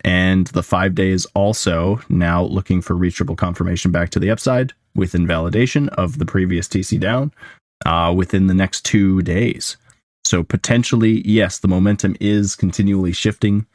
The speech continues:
into this week. We never got our close below forty K as far as multi-days or dailies are concerned. Um, and everything's still looking fine.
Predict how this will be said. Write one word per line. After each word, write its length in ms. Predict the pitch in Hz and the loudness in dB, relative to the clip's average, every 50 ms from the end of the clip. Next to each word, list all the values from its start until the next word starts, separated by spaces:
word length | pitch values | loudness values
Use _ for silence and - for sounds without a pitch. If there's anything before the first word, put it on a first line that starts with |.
| _ _ _ _ _ - | _ _ _ _ _ 0
into 240 | 98 95 - - | 0 0 0 -2
this 220 | - 85 80 - - | -4 -4 -4 -2 0
week. 320 | 107 127 131 127 - - _ _ _ _ _ _ _ _ - | 2 2 2 0 -4 -16 _ _ _ _ _ _ _ _ -2
We 140 | 92 90 | 0 2
never 560 | 90 90 92 98 98 101 98 98 95 98 - _ _ _ _ _ _ - | 2 2 2 2 2 2 0 0 -2 -4 -6 _ _ _ _ _ _ -4
got 320 | - 90 92 95 90 - - - | -2 0 0 0 -2 -4 -10 -12
our 100 | - - | -12 -10
close 680 | - - - 95 104 110 110 107 107 101 101 - - - _ - | -4 -2 0 0 2 2 2 2 2 0 -2 -6 -12 -16 _ -6
below 280 | - 78 90 98 101 98 | -4 0 0 0 0 -2
forty 340 | - - 104 98 98 85 | -2 -2 0 0 0 -2
K 360 | - - 85 101 117 117 123 127 127 _ _ _ _ _ _ _ _ - - - | -2 -2 0 0 0 0 -2 -4 -6 _ _ _ _ _ _ _ _ -12 -6 -6
as 80 | 85 - | -4 -2
far 220 | - 80 82 87 | -2 0 0 0
as 100 | 85 - | 0 0
multi-days 640 | 87 87 85 80 95 87 85 87 90 90 90 82 98 | 0 -2 0 0 0 0 0 0 0 0 -2 -2 -2
or 100 | 87 82 | -4 -2
dailies 380 | 76 82 92 95 92 92 90 | 0 0 0 0 0 0 0
are 80 | 95 92 | -2 -2
concerned. 560 | - 90 87 - - 107 117 120 117 110 - _ _ _ _ _ _ _ _ _ - | -2 -2 -4 0 0 0 2 2 0 0 -2 _ _ _ _ _ _ _ _ _ -8
Um, 640 | 80 78 78 78 78 78 78 85 85 85 92 - _ _ - - - | -6 -6 -4 -4 -4 -2 0 0 0 0 0 -2 _ _ -12 -6 -2
and 120 | 90 90 | -2 0
everything's 540 | 90 90 95 92 90 92 92 95 98 95 - | 0 0 0 0 2 2 2 2 2 0 0
still 220 | - - - 98 95 | -2 -2 0 0 0
looking 320 | 92 90 - 101 92 87 | 0 0 0 -2 -2 -2
fine. 360 | - - 92 107 123 - - | -2 -2 -2 -2 -2 -2 -4